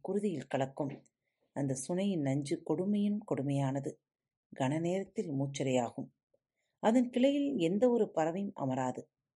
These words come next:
தப்பித்தவறி ஏதாவது ஒரு பறவை அமர்ந்தால் அமர்ந்த கணமே செத்து விழுந்துவிடும். உற்று பார்த்ததால்தான் அதன் எலும்புகள்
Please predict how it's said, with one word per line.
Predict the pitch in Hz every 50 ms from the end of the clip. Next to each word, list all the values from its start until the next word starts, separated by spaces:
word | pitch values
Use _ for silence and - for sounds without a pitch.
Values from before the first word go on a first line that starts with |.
| _ _ _ _ _ -
தப்பித்தவறி | 160 139 139 - - 175 175 - - 170 170 175 226 233 208 165
ஏதாவது | 151 156 156 160 160 180 214 226 233 233 214
ஒரு | 190 170 147 139
பறவை | - 147 147 156 170 160
அமர்ந்தால் | 139 131 139 143 139 139 151 143 135 139 - _ _ _ _ _ _ _ _ _ _ _
அமர்ந்த | 139 139 151 170 175 165 160 147
கணமே | 143 - 139 156 165 180 190 196
செத்து | 202 - - 165 160 - - - 180
விழுந்துவிடும். | 147 139 139 160 156 151 135 127 123 139 143 - - _ _ _ _ _ _ _ _ _ _ _ _
உற்று | - 156 156 - - 226
பார்த்ததால்தான் | 226 - 175 147 139 139 - 156 139 135 131 127 123 135 160 156 143 139 139 - - _ _ _ _ _ _ -
அதன் | - 147 156 147 - - -
எலும்புகள் | 151 165 196 233 247 240 233 202 226 220 220